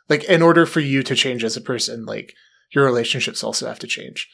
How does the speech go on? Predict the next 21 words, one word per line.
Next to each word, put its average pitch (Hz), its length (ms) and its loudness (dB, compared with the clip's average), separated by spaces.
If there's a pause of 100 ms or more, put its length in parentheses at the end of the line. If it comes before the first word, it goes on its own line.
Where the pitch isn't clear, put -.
(420)
And 131 140 -2
that 127 120 0
means 123 220 -6
that 123 120 -4
they 123 100 -4
may 113 140 -6
have 113 200 -6
to, 120 140 -8
like, - 280 -10 (680)
uh, 113 420 -2 (420)
you 143 100 -2
know, 139 80 2
be 135 160 -2
reduced 123 580 2
or 120 40 -8
become 110 300 -6
distant 120 460 -2
or, 113 160 -6
like, 110 320 -10
cease. - 600 -2 (500)
Um, 110 580 -2